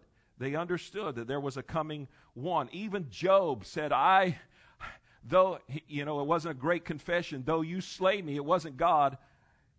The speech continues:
"though you slay me, I know." Job said this. This is before, this is a contemporary with Abraham. Okay, this is before Moses.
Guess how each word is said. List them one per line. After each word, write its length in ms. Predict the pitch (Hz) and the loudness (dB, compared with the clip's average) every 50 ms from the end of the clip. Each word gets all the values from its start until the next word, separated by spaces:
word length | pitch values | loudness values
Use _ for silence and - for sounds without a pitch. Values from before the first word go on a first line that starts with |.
| _ - | _ -4
"though 160 | 127 160 156 | -2 -2 -2
you 160 | 151 180 208 | -2 -4 -8
slay 360 | 185 - - 185 180 175 170 | -8 -6 -2 0 0 0 0
me, 120 | 151 147 139 | -4 -4 2
I 200 | 120 170 190 196 | 6 6 6 6
know." 540 | 202 190 190 220 220 214 196 139 110 92 - _ _ _ - 104 | 4 2 4 6 6 6 6 4 2 -2 -8 _ _ _ -16 -10
Job 300 | - 214 262 262 247 - | -4 -4 -4 -4 -4 -8
said 320 | - - 202 175 151 143 | -4 -2 0 0 0 -2
this. 240 | 185 185 165 - - | -2 -4 -4 -6 -10
This 300 | - 156 214 240 - - | -12 -10 -10 -10 -8 -10
is 160 | 262 247 - | -10 -12 -12
before, 640 | - - 247 202 - _ _ 247 233 240 240 233 185 | -8 -8 -8 -8 -8 _ _ -14 -10 -6 -6 -6 -4
this 200 | 147 208 220 - | -6 -8 -8 -10
is 140 | 220 180 180 | -10 -10 -10
a 60 | 185 | -8
contemporary 760 | - 190 175 - - 220 220 - - 185 180 180 185 170 165 | -8 -8 -10 -8 -10 -10 -10 -8 -6 -4 -4 -2 -2 -4 -4
with 200 | 147 151 151 - | -4 -6 -6 -6
Abraham. 640 | 143 165 175 151 139 135 123 117 117 104 85 76 71 _ _ _ _ _ _ _ _ - | -6 -8 -6 -6 -4 -6 -6 -6 -8 -10 -12 -14 -18 _ _ _ _ _ _ _ _ -14
Okay, 220 | 135 - 175 165 | -10 -8 -8 -6
this 260 | 147 160 214 220 - | -2 -2 -4 -4 -4
is 120 | 220 165 156 | -10 -14 -8
before 380 | 160 185 175 - - 190 190 | -6 -6 -6 -6 -6 -6 -4
Moses. 680 | 175 170 175 185 196 185 160 - 95 85 - - - | 0 2 2 2 2 2 -2 -6 -10 -18 -20 -20 -20